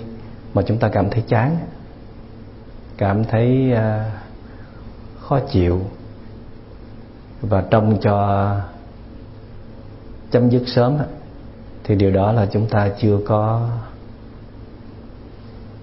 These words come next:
chưa có nếm được cái hương vị thật của cái pháp môn đó. Có nghĩa là chúng ta vẫn còn đứng ở bên ngoài.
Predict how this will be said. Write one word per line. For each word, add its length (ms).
chưa 180
có 180
nếm 300
được 400
cái 160
hương 300
vị 400
thật 140
của 180
cái 80
pháp 280
môn 260
đó. 260
Có 120
nghĩa 140
là 180
chúng 160
ta 140
vẫn 180
còn 360
đứng 160
ở 80
bên 200
ngoài. 280